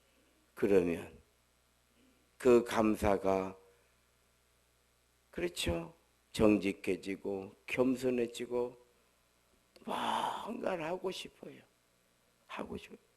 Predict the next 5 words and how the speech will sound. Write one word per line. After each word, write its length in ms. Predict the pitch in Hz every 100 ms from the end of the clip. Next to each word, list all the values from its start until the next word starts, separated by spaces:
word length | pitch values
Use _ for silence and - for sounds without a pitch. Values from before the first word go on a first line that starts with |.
| _ _ _ _ _ _ _ _ _ _ _ _ _ _ _ _ _ _ _ _ _ _ _ _ _ _ _ _ _ _ -
그래서요, 720 | - 87 80 - - - - - _ _ _ _ _ _ _ _ _ _ _ _ _ _ _ _ _ - -
효의 580 | 180 190 180 170 160 -
근본 640 | - - 170 180 170 180 147
원인은 680 | 135 139 156 165 170 165
뭐냐? 600 | 127 127 151 170 165 165